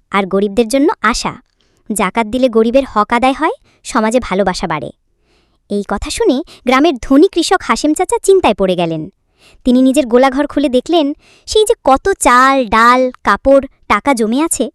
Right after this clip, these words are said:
অথচ গ্রামের কিছু পরিবার দিনে একবেলাও খেতে পায় না। পরদিন সকালে তিনি এক ঝোলা হাতে নিয়ে ঘর থেকে বের হলেন।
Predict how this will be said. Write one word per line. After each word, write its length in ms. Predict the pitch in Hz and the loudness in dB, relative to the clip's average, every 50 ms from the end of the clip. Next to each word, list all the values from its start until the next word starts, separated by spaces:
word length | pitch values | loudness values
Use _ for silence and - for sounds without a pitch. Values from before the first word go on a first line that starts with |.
| _ _ _ _ - - - - | _ _ _ _ -20 -10 -4 -4
অথচ 240 | - - 370 - 427 | -2 -2 0 -2 0
গ্রামের 360 | 285 277 254 233 247 311 370 - | 2 2 2 4 4 2 2 2
কিছু 180 | - - - 466 | 0 -2 0 2
পরিবার 400 | - 330 320 349 370 403 415 339 | 2 2 4 4 4 2 2 2
দিনে 160 | 359 370 427 | 0 0 2
একবেলাও 500 | 392 233 220 220 208 208 233 240 285 415 | 2 2 2 2 2 2 4 4 2 2
খেতে 240 | - - 427 415 392 | 0 -2 -2 0 0
পায় 160 | 415 392 392 | 0 0 2
না। 100 | 392 427 523 - _ _ _ _ _ _ _ _ _ _ _ _ _ _ - | 0 -2 -4 -8 _ _ _ _ _ _ _ _ _ _ _ _ _ _ 0
পরদিন 320 | 214 208 208 196 233 262 | 0 0 0 0 -2 -2
সকালে 440 | 262 - - 202 - - - 247 269 | -2 0 -2 -2 0 0 0 0 -2
তিনি 220 | - 254 240 240 | -2 -2 -2 -2
এক 100 | 247 247 | -2 -2
ঝোলা 240 | 233 - 247 233 233 | -2 -2 0 0 0
হাতে 220 | 226 - 220 - 285 | 0 -2 -2 -2 -2
নিয়ে 140 | 381 554 453 | -2 -2 -2
ঘর 140 | - 254 220 - | -2 -4 -4 -4
থেকে 180 | - 214 - 202 | -6 -8 -4 -2
বের 140 | 190 196 180 - | -2 -2 -2 -4
হলেন। 280 | 196 175 170 175 185 | -4 -4 -4 -8 -10